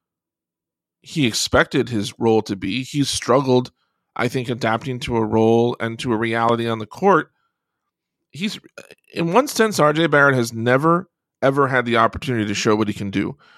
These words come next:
When he went to Duke, Zion was not gonna be there. That was a late commitment. It was unexpected.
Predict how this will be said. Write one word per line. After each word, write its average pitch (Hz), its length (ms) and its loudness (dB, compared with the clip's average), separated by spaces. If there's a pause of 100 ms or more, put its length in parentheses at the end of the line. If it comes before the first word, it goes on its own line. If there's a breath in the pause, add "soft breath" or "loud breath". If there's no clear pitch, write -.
(140)
When 120 160 -2
he 185 160 -2
went 208 240 0
to 143 100 2
Duke, 123 440 0 (360)
Zion 151 400 4
was 120 160 -2
not 123 220 2
gonna 120 160 -2
be 113 160 2
there. 104 340 -4
That 123 140 0
was 120 100 -2
a 110 60 0
late 113 300 0
commitment. 120 580 -4 (340)
It 117 80 -2
was 110 140 2
unexpected. 120 800 0